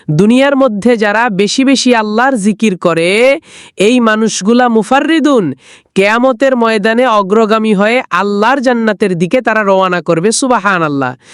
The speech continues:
তাহলে এদেরকে কি বলা হয়? মুফাররিদুন। এবার আরেকটা শিখবেন, বলেন মুফরিদুন।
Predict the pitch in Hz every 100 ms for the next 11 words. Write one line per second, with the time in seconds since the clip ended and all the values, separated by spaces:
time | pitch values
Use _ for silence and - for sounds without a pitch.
0 | - - 202 214 220 220 240 262 254 247
1 | 247 247 247 254 269 311 _ _ 170 -
2 | 180 190 220 262 254 233 185 185 151 -
3 | 190 214 214 240 220 262 - 240 202 208
4 | 185 190 170 147 185 285 - 240 202 160
5 | 139 120